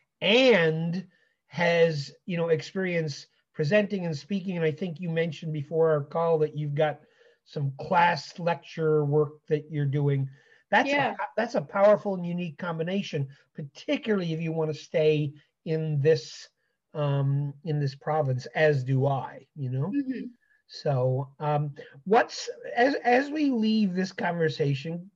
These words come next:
Speaker 1: um, <laughs> and these are unscripted, and it's, it's like, I just go where my head is, uh, where my head is going. You know,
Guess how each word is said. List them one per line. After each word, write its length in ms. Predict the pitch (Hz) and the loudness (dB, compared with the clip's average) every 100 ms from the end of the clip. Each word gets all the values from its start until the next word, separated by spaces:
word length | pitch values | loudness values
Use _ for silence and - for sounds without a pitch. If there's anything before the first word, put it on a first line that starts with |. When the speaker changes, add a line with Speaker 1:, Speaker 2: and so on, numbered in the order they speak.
| - | -8
Speaker 1:
um, 400 | 160 151 147 151 143 - - | -2 0 0 -2 -8 -20 -16
<laughs> 240 | - - | -12 0
and 260 | 208 175 - - - | 0 0 -4 -18 -2
these 240 | 208 240 | 2 6
are 220 | 240 247 233 | 8 8 8
unscripted, 800 | 175 151 135 - 156 - 170 196 | 8 4 0 0 0 0 -2 0
and 160 | 190 | 0
it's, 460 | 180 175 185 165 143 | 0 -2 -4 -6 -4
it's 80 | 175 | 2
like, 260 | 156 135 - - 147 | 2 0 -10 -10 -2
I 140 | 160 | 0
just 260 | 165 170 156 | 0 -2 4
go 160 | 165 | 6
where 180 | 170 165 | 8 6
my 180 | 151 151 | 6 2
head 200 | 160 160 | 2 0
is, 160 | 151 143 - - _ _ _ - | 0 -4 -12 -20 _ _ _ 2
uh, 380 | 151 151 151 151 | 4 6 4 0
where 200 | 170 170 | 0 2
my 140 | 160 156 | 4 2
head 240 | 143 180 | 2 2
is 140 | 156 139 | 2 0
going. 440 | 175 180 160 143 139 _ _ - | 2 4 2 0 -6 _ _ -12
You 60 | 175 | -10
know, 160 | 165 | -10